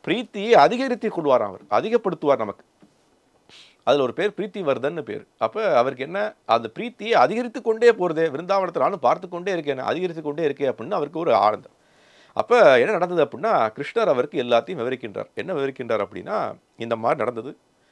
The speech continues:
பிரம்மதேவர் வந்து தன்னுடைய எல்லாவற்றையும், எல்லா விதமான சகாக்களையும் அழைத்து வச்சிருந்தார். அன்னைக்கு நீங்க வரல, அன்னைக்கு பலராமர் வரல,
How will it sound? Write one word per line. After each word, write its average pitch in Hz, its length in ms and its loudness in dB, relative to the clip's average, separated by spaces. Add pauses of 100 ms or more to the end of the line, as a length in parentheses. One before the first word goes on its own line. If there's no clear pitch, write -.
(280)
பிரம்மதேவர் 151 640 -2
வந்து 147 420 -6
தன்னுடைய 123 360 -2
எல்லாவற்றையும், 139 580 0
எல்லா 156 160 -2
விதமான 127 380 -2
சகாக்களையும் 131 400 0
அழைத்து 113 280 -4
வச்சிருந்தார். 104 280 -12
அன்னைக்கு 147 320 -2
நீங்க 117 180 0 (120)
வரல, 147 240 -4 (800)
அன்னைக்கு 160 760 0 (160)
பலராமர் 175 500 6
வரல, 131 480 0